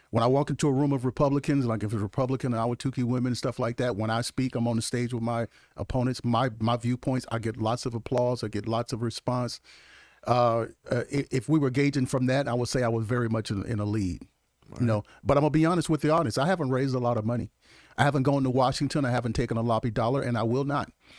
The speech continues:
Speaker 1: I'm doing this wholly grassroots, and I'm gonna do this on what? You see, a lot of my opponents are raising good money, but you're not gonna be able to outraise Greg, Greg Stanton because he's a leftist and he's got George Soros money. So if you raise two million, he's gonna raise twenty.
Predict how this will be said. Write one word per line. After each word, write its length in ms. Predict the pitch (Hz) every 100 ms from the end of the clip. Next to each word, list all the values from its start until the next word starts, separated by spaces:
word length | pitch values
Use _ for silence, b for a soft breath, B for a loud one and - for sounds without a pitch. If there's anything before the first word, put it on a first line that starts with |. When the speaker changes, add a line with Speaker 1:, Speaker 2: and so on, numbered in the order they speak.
| B B B -
Speaker 1:
I'm 140 | 131
doing 200 | 139 139
this 160 | 135 -
wholly 580 | - - 180 180 160 147
grassroots, 680 | 120 143 139 - 139 117
and 80 | 110
I'm 60 | 123
gonna 100 | 123
do 100 | 139
this 180 | 127 -
on 120 | 127
what? 180 | 127 117
You 80 | 117
see, 240 | - 139 B B B B
a 80 | 127
lot 140 | 123
of 40 | 180
my 100 | 208
opponents 340 | - 214 196
are 40 | 170
raising 280 | 185 165 156
good 160 | 175
money, 300 | 165 147 82 _ _ _ -
but 260 | 135 123
you're 100 | 151
not 280 | 127 156 196
gonna 220 | 208 190
be 160 | 160 175
able 160 | 156
to 120 | 151 151
outraise 520 | 139 147 143 139 131
Greg, 280 | 143 135 120
Greg 280 | - 139 120
Stanton 320 | - 175 160
because 320 | 135 127 139 135
he's 240 | 151 -
a 60 | 156
leftist 520 | 156 202 - 185 - B B -
and 100 | 139
he's 140 | 135
got 180 | 170 156
George 260 | 151 160 151
Soros 380 | 175 160 147 156
money. 220 | 160 117
So 160 | -
if 100 | 123
you 120 | 160 190
raise 340 | 185 170 123
two 220 | - 214
million, 320 | 196 147 143
he's 160 | 139 190
gonna 220 | 165 139
raise 260 | 135 139 135
twenty. 340 | 165 180 117